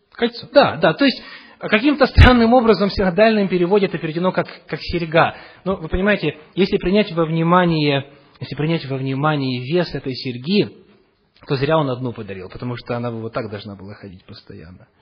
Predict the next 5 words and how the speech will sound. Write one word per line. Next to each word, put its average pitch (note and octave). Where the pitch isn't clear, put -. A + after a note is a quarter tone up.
с -
перекошенной A#2+
головой. A2
При D#3+
исследовании B2+